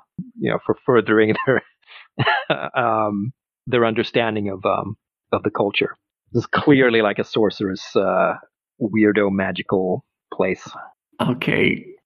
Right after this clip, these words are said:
Speaker 2: Bonham, I understand that this place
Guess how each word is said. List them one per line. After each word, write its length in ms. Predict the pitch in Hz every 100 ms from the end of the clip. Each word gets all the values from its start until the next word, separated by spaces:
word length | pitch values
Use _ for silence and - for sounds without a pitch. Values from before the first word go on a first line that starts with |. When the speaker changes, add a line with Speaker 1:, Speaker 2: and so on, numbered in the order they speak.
| _
Speaker 2:
Bonham, 400 | - 69 71 - -
I 420 | 95 92 - - - -
understand 880 | 82 - - - 87 85 85 -
that 160 | - -
this 160 | - -
place 400 | - - -